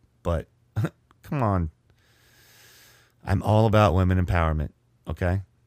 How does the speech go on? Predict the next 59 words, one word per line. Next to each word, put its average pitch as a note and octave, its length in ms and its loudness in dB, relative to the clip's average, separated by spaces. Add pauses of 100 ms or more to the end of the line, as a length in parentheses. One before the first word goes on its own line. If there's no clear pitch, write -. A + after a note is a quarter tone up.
(320)
I - 80 -8
totally F2 240 -2
believe F2+ 300 0
in E2 80 0
it. D2 120 -4 (320)
I - 40 -16
think F2 220 -4
that, E2 340 -6
uh, E2 520 -2 (380)
a - 40 -6
woman F#2 280 0
could F#2 120 -4
be F2+ 100 -2
president F#2 360 0
of - 20 0
the F2+ 60 0
United F2+ 140 0
States, G2+ 320 -4
I, E2 100 -2
except F#2 380 -4
for F#2 80 -2
Hillary E2 260 0
Clinton. B1+ 380 -8
I F2 60 -6
don't F2+ 120 -2
think E2+ 140 -4
she E2 140 -8
could D2 80 -6
be D2 100 -6
president C#2 360 -6
of - 20 -8
the C2 40 -8
United B1+ 140 -10
States. - 380 -16 (460)
And A2 240 2
no, G2 360 4
I'm F#2+ 180 -2
not F2 180 0
a F2+ 40 0
Trump D#2+ 280 -4
supporter. C#2+ 460 -8
You D2 100 -8
just D2+ 180 -10
heard C2+ 120 -10
me C2+ 80 -10
talk C2+ 200 -10
about C#2 220 -10
that. F#2 300 -4
But C#3 280 0 (320)
I - 60 -4
just, B2 260 -8
she, D#3 480 -6
I F#2+ 80 -4
don't D3+ 100 -2
think D3+ 140 -4
she B2+ 140 -8
could G#2 120 -4
do E2 100 -4 (880)
it. - 100 -4